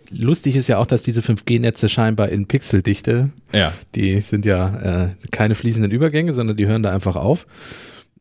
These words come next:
Speaker 1: Mm, ja, nee, muss man sagen, vermutlich bei mir kein fünf G, aber so ist das halt im Leben.
Speaker 2: Die, die Telekom könnte so eine Karte, so, so eine sprechende Karte bauen, wie Hamburg das gemacht hat mit den,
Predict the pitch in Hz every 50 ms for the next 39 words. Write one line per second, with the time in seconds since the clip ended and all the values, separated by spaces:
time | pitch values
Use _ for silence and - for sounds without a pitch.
0 | _ - 110 107 104 104 104 98 101 98 95 95 92 98 98 - - - - -
1 | _ - - 95 113 156 190 139 95 98 120 139 123 92 85 - - - 113 127
2 | 135 - 170 165 139 120 120 120 135 165 175 185 190 208 214 202 208 - - -
3 | - _ _ _ _ _ _ _ _ _ _ _ _ _ _ _ _ - - -
4 | 110 104 110 135 175 - 190 185 170 - - 165 160 156 156 165 165 - - 151
5 | 143 131 - - 98 - - - 82 76 76 - 117 127 160 165 151 113 - -
6 | - 87 - - 73 76 71 73 78 80 78 87 - - - - _ - - -
7 | - - - - - 104 - - - - 98 101 110 - 113 104 107 98 95 104
8 | 98 95 - - 92 107 - - - 95 92 90 80 - - - 101 - - 98
9 | 87 90 - - - 104 - - 107 - - - 90 101 - 117 98 - 85 85
10 | 87 87 87 90 90 92 101 101 117 107 101 90 - 90 82 - - - 87 85
11 | 82 - - - - - 90 87 - 92 87 87 90